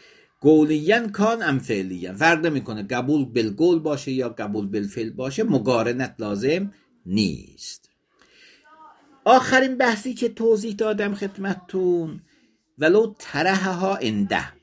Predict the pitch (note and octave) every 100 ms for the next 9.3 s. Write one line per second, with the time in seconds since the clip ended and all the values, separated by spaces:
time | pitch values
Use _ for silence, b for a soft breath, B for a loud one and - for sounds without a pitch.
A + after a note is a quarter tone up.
0 | _ _ _ D#3+ F#3+ G#3 G#3 F3 A#2 A#2
1 | A2 G#2 G#2+ - D#3+ G3 F3+ E3+ D#3 -
2 | - G2 G#2 - B2 B2 A#2 G#2+ A2+ A2+
3 | G2 F2 F2+ D#2 E2+ E2 D2 - D#2 D2+
4 | C#2 D2 E2 E2+ F2+ G2+ G#2 G#2 b b
5 | _ _ F#2 - - D2 F2 E2 D2 -
6 | D2 - _ b b b - A3 F3+ C#3+
7 | C#3 A2+ C3 C3 G3+ A3 A3 G3+ F#3 G#3
8 | G3 E3+ F3 C#3+ F3 C3 - D#3+ G3 F#3+
9 | C3+ B2 A2+